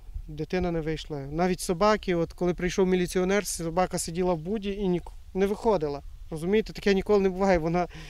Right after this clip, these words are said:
гавкає, вона на привязі постійно, але гавкає, тут сидить в буді після такого. Інший пес, котрого пускаємо, він такий більш інтелігентний, він також сидів, е, боязково і, і, ну, така в-, навіть поведінка в собак якась змінена.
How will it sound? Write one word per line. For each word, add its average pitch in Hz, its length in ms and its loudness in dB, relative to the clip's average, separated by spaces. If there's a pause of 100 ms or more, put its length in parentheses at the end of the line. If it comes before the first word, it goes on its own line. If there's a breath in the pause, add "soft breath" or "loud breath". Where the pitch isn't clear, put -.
(180 loud breath)
гавкає, 180 460 4
вона 170 180 2
на 175 100 2
привязі 156 420 0
постійно, 151 460 -4
але 160 180 2
гавкає, 156 460 2
тут - 160 -6
сидить 170 280 -2
в 151 40 -8
буді 147 280 -2
після 151 300 -6
такого. 147 400 -6 (260 soft breath)
Інший 208 320 4
пес, 165 240 0
котрого 165 380 -4
пускаємо, 175 580 2
він 143 180 -6
такий 147 420 -6 (600)
більш 165 260 -6
інтелігентний, 160 840 0 (680 soft breath)
він 151 120 -6
також 170 360 -4
сидів, 160 560 -2
е, 156 240 0
боязково 165 800 0
і, 156 360 -4 (760 soft breath)
і, - 40 -10 (600)
ну, 160 160 -10
така 180 200 0
в-, 160 180 -4
навіть 180 280 -2
поведінка 175 440 -2
в 160 60 -4
собак 160 360 -2
якась 139 220 -6
змінена. 135 460 -8